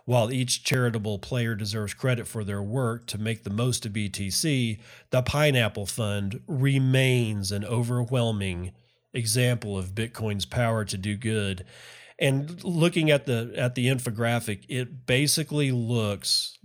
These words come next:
like there's one, two, there's five, uh, entries on here, the Pineapple Fund being one of them. And if you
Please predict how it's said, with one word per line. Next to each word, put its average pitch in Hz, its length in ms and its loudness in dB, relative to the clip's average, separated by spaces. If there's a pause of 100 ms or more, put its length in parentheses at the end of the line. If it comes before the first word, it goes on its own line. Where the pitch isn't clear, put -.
like 110 180 -2
there's 104 300 -4
one, 120 520 0
two, 131 120 -10
there's 113 260 -2
five, 131 720 0 (520)
uh, 110 320 0
entries 117 440 0
on 107 140 0
here, 101 400 -2
the 113 80 -6
Pineapple 113 480 -2
Fund 107 340 -2
being 98 460 -4
one 120 300 0
of 98 100 -4
them. 90 240 -6 (560)
And 120 380 0
if 123 200 -6
you 123 580 -2